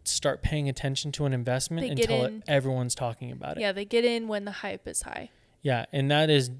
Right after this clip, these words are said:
Speaker 1: normally if, if someone who isn't very well versed in investing has heard about something, that's a good sign that
Speaker 2: Dogecoin.
Speaker 1: that thing is probably about to, to correct.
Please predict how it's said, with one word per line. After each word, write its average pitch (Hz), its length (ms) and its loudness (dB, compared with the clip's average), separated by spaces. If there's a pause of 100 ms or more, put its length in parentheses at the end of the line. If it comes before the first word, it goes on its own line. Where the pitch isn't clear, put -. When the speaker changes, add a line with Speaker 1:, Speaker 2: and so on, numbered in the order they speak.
(160)
Speaker 1:
normally 156 680 4
if, 143 320 0
if 139 260 -2
someone 160 300 0
who 147 160 2
isn't 143 280 0
very 139 200 2
well 123 200 4
versed 127 280 -4
in 131 80 -2
investing 131 500 -2
has 127 280 0
heard 131 220 2
about 147 280 0
something, 175 460 -2 (440)
that's 143 280 4
a 143 80 2
good 139 380 2
sign 143 540 0
that 208 180 -2
Speaker 2:
Dogecoin. 147 300 2
Speaker 1:
that 139 280 4
thing 147 180 2
is 143 160 4
probably 139 720 4
about 120 360 -4
to, 123 140 -8 (400)
to 131 120 0
correct. - 500 -8